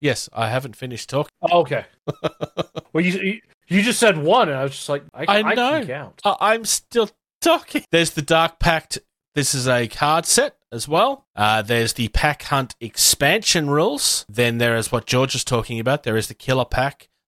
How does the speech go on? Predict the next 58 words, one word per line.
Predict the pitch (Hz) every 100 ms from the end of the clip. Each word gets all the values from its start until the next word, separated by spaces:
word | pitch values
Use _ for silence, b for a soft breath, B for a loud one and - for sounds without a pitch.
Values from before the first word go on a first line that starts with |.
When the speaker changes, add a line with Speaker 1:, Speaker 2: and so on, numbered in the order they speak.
| _
Speaker 1:
These | 131 135
are | 131
more | 120 123 123
of | 120
a | 117 110 -
cult-like | - 160 190 131 117 117 107
looking | 107 104 98
status. | - 113 123 202 - - -
And | - 131 147
then | 208 214 -
there | 165 180
is | 180 160 160
the | 135 123 135
Dark | 117 131 147 160 -
Hunter, | - 147 165 180 107 -
which | 120 -
is | 120 110
a | - 110
free | - 139 139
mini | 127 120
that | 113 123
you | 110
get | 117 110
as | -
part | - 110
of | 104
this. | 135 151 - - - _
Um, | 101 110 117 113 120 _ -
so | 196
this | 233 226
is | 202
kind | 214 190
of |
like, | 170 -
it, | 151 - - -
it's | 151 - - -
several | - 190 175 170
things | 175 156 147
all | 147
coming | 143 147 143
out | 131
at | 123
the | 123
same | - 139 123
time | 156 156 147
in | 113 104
one | 107 104
box. | 143 139 - -
It's | -
slightly | - 170 - 143
cheaper | - 151 139
because | 143 135 120
you're | 117
buying | 120 120 117
it | 113
in | 110
the | 98
pre-order. | 147 151 143 135 135 131